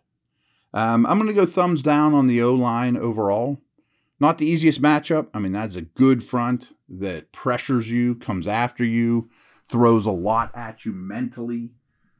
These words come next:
um, big-time run stuffers. But when I watch it a second time, I'll be shocked, and it might happen, that if I said any of the O-linemen had a good game, you know, a plus game. So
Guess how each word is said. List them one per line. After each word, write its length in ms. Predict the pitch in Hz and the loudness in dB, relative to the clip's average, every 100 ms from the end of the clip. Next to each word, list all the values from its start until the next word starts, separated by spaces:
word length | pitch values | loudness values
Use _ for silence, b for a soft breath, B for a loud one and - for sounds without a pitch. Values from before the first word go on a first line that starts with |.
| - | -18
um, 500 | 95 90 87 82 80 _ 110 | -14 -14 -14 -16 -20 _ -8
big-time 540 | 117 123 120 123 113 104 | 0 0 2 2 2 2
run 160 | 117 | 2
stuffers. 720 | 113 - 120 117 117 117 113 - _ b b b b b | 2 2 0 0 -2 -2 -6 -14 _ b b b b b
But 180 | - 139 | 0 2
when 180 | 143 147 | 4 4
I 80 | 147 | 2
watch 320 | 180 175 175 | 2 0 0
it 60 | |
a 60 | 156 | -2
second 440 | - 147 143 131 | 0 -4 -2 -2
time, 640 | 135 135 131 131 127 123 - _ _ _ - | 0 2 2 4 4 2 -4 _ _ _ -2
I'll 140 | 135 151 | 0 0
be 120 | 147 | -2
shocked, 540 | - - 127 127 - | -2 0 2 2 -2
and 140 | 127 117 | -4 -2
it 80 | |
might 260 | 151 175 151 | -2 0 0
happen, 600 | 117 90 - 104 98 95 | 0 -4 -4 -4 -4 -6
that 140 | 95 107 | -6 -4
if 100 | 104 | 0
I 140 | 117 | -2
said 480 | 107 - 110 101 - - | -2 -2 0 -2 -6 2
any 260 | 135 139 | 6 8
of 140 | 123 107 | 6 2
the 160 | 113 | 0
O-linemen 560 | 113 107 104 107 104 101 | 2 2 0 0 -2 -4
had 320 | 101 101 95 | -4 -4 -4
a 240 | 92 90 82 _ | -4 -6 -10 _
good 320 | 120 101 82 | -4 -4 -6
game, 340 | 76 71 67 - | -10 -12 -14 -12
you 80 | 104 | -6
know, 100 | 92 | -6
a 60 | 85 | -8
plus 540 | - - 107 82 - | -12 -8 -6 -6 -10
game. 400 | - 82 67 62 _ b b b b b b b | -10 -10 -10 -18 _ b b b b b b b
So 340 | - 147 131 | -2 2 2